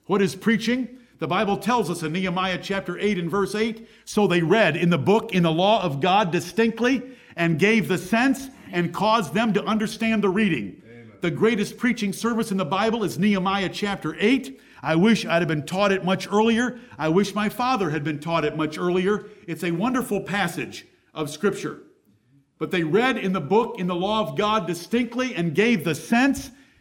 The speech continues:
Speaker 1: There's one sense that rightly divides the word of truth and caused them to understand the reading. That's preaching. And so Jesus is doing that by taking Scripture and applying it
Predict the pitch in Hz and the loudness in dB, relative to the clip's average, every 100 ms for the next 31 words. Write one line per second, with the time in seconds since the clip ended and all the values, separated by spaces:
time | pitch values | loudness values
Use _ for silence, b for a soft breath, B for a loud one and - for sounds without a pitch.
0 | b - 175 156 139 208 269 254 - 240 | b -2 2 2 4 4 4 2 2 2
1 | 156 - 175 165 196 185 180 160 196 220 | 2 0 -4 0 0 2 2 2 2 2
2 | 160 190 185 202 185 - 226 254 247 B | 2 4 4 4 2 2 2 2 -2 B
3 | B 165 160 175 220 196 131 151 190 180 | B -2 -2 0 2 2 2 2 2 0
4 | 165 180 175 175 180 175 156 147 151 127 | 0 0 0 -2 2 2 2 2 4 2
5 | 90 - - b 160 151 - 226 - 117 | -2 -8 -18 b -4 -4 0 0 0 -2
6 | 113 - _ _ b b 151 147 147 165 | -6 -14 _ _ b b -2 -2 2 2
7 | 143 214 170 170 165 123 220 226 160 139 | 4 2 2 -2 -4 0 4 4 4 0
8 | 87 - - b b b 147 147 185 226 | -2 -10 -20 b b b -2 2 4 4
9 | 208 180 - 254 233 - 151 165 B B | 4 0 0 0 0 0 -2 -2 B B
10 | B _ 160 175 175 160 - - - 156 | B _ 2 6 4 2 -6 -14 -6 -4
11 | 170 202 180 151 113 - | 0 2 4 2 0 -4